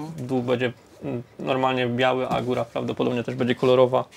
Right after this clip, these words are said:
Speaker 2: Tu jest oświetlenie kolorowe sterowane smartfonem,
Speaker 1: Mhm.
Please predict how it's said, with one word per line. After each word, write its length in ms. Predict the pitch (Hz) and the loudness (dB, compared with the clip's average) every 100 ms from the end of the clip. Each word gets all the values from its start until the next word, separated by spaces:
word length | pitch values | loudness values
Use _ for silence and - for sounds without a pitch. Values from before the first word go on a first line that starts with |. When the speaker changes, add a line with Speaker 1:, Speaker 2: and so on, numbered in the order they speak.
| - - - - - | -20 -20 -20 -20 -2
Speaker 2:
Tu 80 | 175 | 4
jest 120 | 151 | 4
oświetlenie 380 | 135 139 143 131 | 4 2 2 4
kolorowe 380 | 139 135 135 131 | 6 8 8 6
sterowane 560 | 143 127 127 131 127 | 6 6 6 6 4
smartfonem, 640 | 123 131 131 - 165 151 | 0 -4 -2 2 4 6
Speaker 1:
Mhm. 440 | 143 143 117 165 | 2 -4 -6 -4